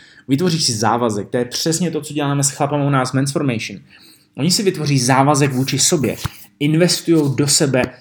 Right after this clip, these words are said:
nějaké množství peněz do našeho coachingu, aby si řekli, teď do toho půjdu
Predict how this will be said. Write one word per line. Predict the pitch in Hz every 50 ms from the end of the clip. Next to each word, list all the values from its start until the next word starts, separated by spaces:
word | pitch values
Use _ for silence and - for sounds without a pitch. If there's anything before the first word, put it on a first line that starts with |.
| _ _ -
nějaké | 113 120 135 165 175 170 - 185 175
množství | 170 160 165 165 - - 135 120
peněz | 117 - 135 147 147 123 113 - - - _ _
do | - 135
našeho | 143 139 139 151 139 135
coachingu, | 135 131 135 135 135 - 143 131 117 110 - -
aby | 123 131 123
si | - -
řekli, | 139 135 123 - 131 120
teď | 113 117 - 139 135 135 135 - -
do | 127 120 120 117
toho | 117 120 117 120 117
půjdu | 113 - - - 139 131 131 135 143 143